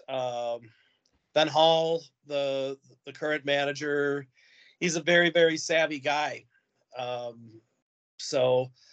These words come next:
the Netherlands does have a problem in the past, uh, where they, sometimes they can kind of play down to the level of their opposition, and at times they've gotten bit in the ass doing that. But, um, but I think the U S, I think our team speed and pace,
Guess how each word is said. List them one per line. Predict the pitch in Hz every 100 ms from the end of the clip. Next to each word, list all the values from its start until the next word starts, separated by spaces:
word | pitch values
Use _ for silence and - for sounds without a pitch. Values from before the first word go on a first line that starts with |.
| _ -
the |
Netherlands | 170 247 262 226 175
does | 202 214 190
have | 190 185 170 156 -
a | 151
problem | - 180 175 175 170
in | 151
the | 143
past, | - 151 156 160 - - _ _ _ _ _ -
uh, | 143 139
where | 139 139
they, | 139
sometimes | 135 170 175 175 156
they |
can | 143 147
kind | 165 151
of | 135
play | 165 165
down | 160 156
to | 143
the |
level | 131 135 156 156 151
of |
their | 127 127
opposition, | 131 131 131 147 175 - 127 - _ _ _ _ _ _ 139
and | 131 131 127 131
at | 147
times | 151 156 139
they've | 131
gotten | 139 131 127
bit | - 160
in | 139
the | 127
ass | 139 147 131 -
doing | 139 202 175
that. | 120 98 95 - _ _ _ _ _ _ _ - - 131 127
But, | 135 120 -
um, | 127 117 117 117 117 - _ - - - - _
but | 156
I | 165
think | 165 302
the | 202
U | 190 175
S, | 180 214 - - -
I | 147
think | 196
our | 151
team | 135 - 196
speed | 185 - 160 180
and | 131
pace, | - 160 190 135